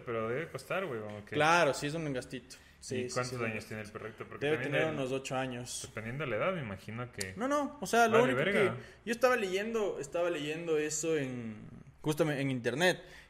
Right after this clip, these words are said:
Speaker 2: que hay varias aerolíneas justamente europeas que se dedican,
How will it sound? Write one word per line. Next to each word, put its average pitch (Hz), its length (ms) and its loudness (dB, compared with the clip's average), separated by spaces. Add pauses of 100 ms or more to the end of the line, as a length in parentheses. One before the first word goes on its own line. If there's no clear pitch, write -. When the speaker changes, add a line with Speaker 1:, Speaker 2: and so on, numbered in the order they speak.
Speaker 2:
que 139 80 4
hay 143 40 6
varias 151 260 8
aerolíneas 131 560 4
justamente 131 420 -2
europeas 131 520 2
que 123 80 -8
se 120 140 -6
dedican, 127 500 -2